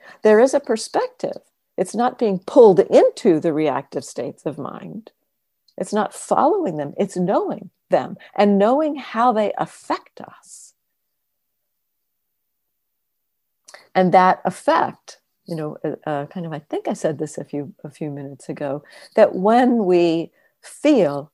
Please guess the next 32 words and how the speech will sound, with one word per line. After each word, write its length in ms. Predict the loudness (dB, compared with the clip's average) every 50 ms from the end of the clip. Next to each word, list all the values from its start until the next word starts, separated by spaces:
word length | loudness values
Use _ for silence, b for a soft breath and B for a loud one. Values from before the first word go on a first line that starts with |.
| -8
yeah, 80 | -8 -6
I 80 | -6
did, 320 | -8 -8 -8 -8 -8 -10 -12
uh, 240 | -14 -10 -8 -4 -2
when 180 | -2 -2 0
we 140 | -2 -4 -4
feel 560 | -6 -8 -8 -2 0 2 2 2 2 0 -2
greed, 500 | -4 -4 -4 0 2 2 4 2 2 0 0
aversion 560 | -2 -2 -2 0 0 0 0 -2 -2 -6 -6 -6
arising 720 | -6 -6 -4 -2 -2 -2 -2 -2 -4 -6 -10 -10 -12 -12 -12 -12
in 140 | -10 -10
the 80 | -10 -10
mind 340 | -10 -10 -8 -8 -8 -8 -6
and 160 | -6 -8 -6 -2
understand 600 | -2 0 0 -2 -4 -6 -6 -6 -4 -2 -2 -2
it 140 | -2 -2 -2
as 140 | -2 -2
greed 260 | -4 -6 -6 -4 -4 -6
arising 480 | -6 -6 -8 -8 -10 -10 -12 -12 -12
in 100 | -12 -12
the 80 | -14 -14
mind, 240 | -14 -14 -14 -16 B B B B B B 0
we 240 | 2 4 4 4
understand 840 | 4 2 2 0 0 0 -2 -4 -6 -10 -6 -2 0 0 0 0 0
it 160 | -2 -4 -6 -2 2
as 540 | 2 4 4 2 0 -2 -6 -8 -10 -16 _ _ _ _ _ _ _
painful 540 | -12 -10 -8 -8 -8 -8 -8 -8 -10 -8 -10
in 200 | -12 -14 -14 -14
that 200 | -14 -16 -18 -18
moment, 340 | -18 -18 -18 -20 -20 _ _ _ _ -6
as 240 | -6 -6 -6 -10
suffering. 560 | -14 -16 -16 -18 -18 _ -20 -20 -20 -20 -20